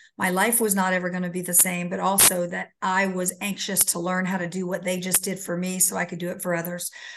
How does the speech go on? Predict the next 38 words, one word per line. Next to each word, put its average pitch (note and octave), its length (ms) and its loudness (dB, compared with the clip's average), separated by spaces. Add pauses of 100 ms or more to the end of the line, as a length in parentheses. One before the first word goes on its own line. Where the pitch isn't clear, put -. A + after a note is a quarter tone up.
(140)
So G#3+ 140 6
I A3 100 6
have A3+ 160 4
been A3 160 4
doing G#3+ 300 4
abortion G3+ 420 -2
recovery F#3+ 500 -4
ever F3+ 260 -2
since, B3+ 580 4 (340)
even A3+ 320 0
as G#3 220 0
a G3 60 -4
C G#3+ 320 4
E G#3+ 200 -2
O G3+ 460 0
and G3 120 -4
an F#3 120 -4
executive F#3+ 560 -2
director G3 360 0
of F3+ 100 -10
pregnancy G3 440 -2
centers G3 380 2
throughout F#3 320 -2
my F#3 120 -2
career, G3 640 -4 (280)
twenty-four-year F#3+ 1080 0
career F#3+ 520 -2
before F#3 360 -2
I F#3 80 2
started F3+ 360 0
full-time F#3 680 -6
abortion F#3+ 420 -6
recovery. G3 540 -4 (420)
I G3+ 240 2
always G3+ 460 2
did G3 220 0
abortion F#3 440 -6
recovery. F3 560 -8